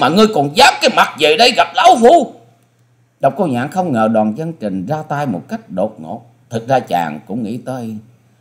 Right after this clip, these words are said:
lúc lão mà phát cáo lên có thể động thủ, nhưng chàng vẫn không né kịp. Vì trong lòng của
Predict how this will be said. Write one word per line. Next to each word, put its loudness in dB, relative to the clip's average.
lúc 0
lão 0
mà -2
phát -10
cáo -4
lên 0
có -8
thể -4
động -4
thủ, -12
nhưng 0
chàng 2
vẫn -6
không -8
né -6
kịp. -12
Vì 2
trong 4
lòng 4
của -2